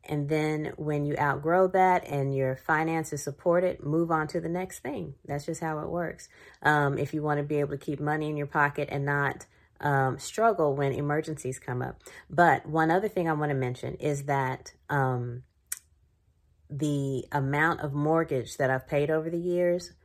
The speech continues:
was less than the rent I was paying. I love that. So I'm building, I built equity. I, you know, have a detached home. I have fantastic neighbors on both sides. That was, ugh,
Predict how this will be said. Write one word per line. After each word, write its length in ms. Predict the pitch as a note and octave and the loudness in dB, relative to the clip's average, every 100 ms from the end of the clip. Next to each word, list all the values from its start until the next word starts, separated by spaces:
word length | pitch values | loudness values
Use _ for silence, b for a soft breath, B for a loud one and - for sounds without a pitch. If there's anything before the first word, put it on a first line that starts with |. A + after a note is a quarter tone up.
| b b - | b b -2
was 220 | C#3 C#3 | -2 0
less 720 | C#3 D#3+ C#3+ B2 - - - _ _ _ - - | 2 4 4 0 -8 -16 -20 _ _ _ -18 -4
than 240 | C#3 C3+ | 0 0
the 80 | C3 | 0
rent 420 | C3+ D#3 B2 - | 0 -2 -2 -4
I 140 | - B2+ | -2 0
was 180 | B2 | -2
paying. 380 | - A#2 G#2+ D#2+ - _ _ _ _ _ _ _ _ | -6 -8 -6 -10 -18 _ _ _ _ _ _ _ _
I 80 | D3 | 0
love 300 | C#3 C3+ B2 | 2 2 0
that. 260 | B2 A#2 - _ _ _ _ - | -2 -4 -12 _ _ _ _ -8
So 500 | - C#3 B2+ B2+ B B B | 0 2 4 2 B B B
I'm 140 | C3+ C3+ | -4 2
building, 280 | D3 D3 - | 4 4 2
I 60 | C#3+ | 0
built 320 | C#3 D#3+ D3+ | 6 4 6
equity. 720 | D#3+ F3 F#3 F3+ F3+ F#3 F#3 b _ | 4 6 4 4 4 2 -4 b _
I, 680 | - C#3+ C#3 C3+ C3 C3 C3+ C3+ _ _ - | 4 6 6 4 2 0 -4 -12 _ _ 0
you 100 | D#3+ | 2
know, 360 | C#3+ C3 B2+ - | 4 2 0 -4
have 260 | D3 D3+ C#3 | 0 2 4
a 320 | C3 B2+ - - - | 2 2 -2 -12 -8
detached 640 | C#3+ - E3+ D#3+ D3+ - | -6 -2 6 6 6 0
home. 440 | - E3 D#3+ D#3+ D3+ | 0 4 6 6 4
I 80 | |
have 220 | D3 C3+ C3 | 2 0 0
fantastic 560 | B2 - E3 D#3 C#3+ | -4 2 2 2 0
neighbors 300 | D3 C#3+ C#3+ | -2 -2 0
on 120 | C#3 | -2
both 240 | C3 C3+ C3+ | 2 0 0
sides. 560 | C#3+ C3 B2+ B2+ B2+ | 0 2 2 0 -4
That 220 | - C3+ A#2+ | -4 -2 -2
was, 380 | B2+ B2 - - | -2 -4 -8 -4
ugh, 180 | E3 | -2